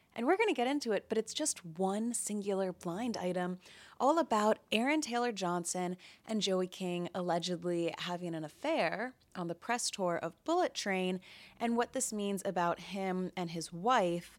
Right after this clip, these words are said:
Sam Taylor Johnson. Now, when you initially hear of this, especially if you don't know of the two, you might be saying, "Why is one singular blind item going so viral?" And that's what I'm really excited to dive into here, because are blind items fun and scandalous?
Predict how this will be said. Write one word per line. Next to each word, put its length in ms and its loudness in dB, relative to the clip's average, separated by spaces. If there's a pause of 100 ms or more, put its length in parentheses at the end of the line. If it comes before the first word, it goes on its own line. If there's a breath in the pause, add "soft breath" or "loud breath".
(420 soft breath)
Sam 600 -2
Taylor 300 -6
Johnson. 600 -12
Now, 220 2
when 160 4
you 100 4
initially 380 0
hear 180 2
of 60 -2
this, 180 0
especially 400 0
if 80 -4
you 80 0
don't 220 4
know 140 6
of 120 0
the 80 -2
two, 280 4
you 140 2
might 200 2
be 100 -6
saying, 340 0
"Why 220 4
is 180 0
one 440 0
singular 540 0
blind 420 -2
item 300 0
going 300 -2
so 240 -2
viral?" 500 8
And 120 2
that's 180 -2
what 140 0
I'm 140 2
really 260 2
excited 360 -2
to 100 -6
dive 260 -2
into 300 0
here, 280 -4
because 460 0 (540 loud breath)
are 160 10
blind 320 4
items 400 2
fun 360 4
and 140 -2
scandalous? 680 0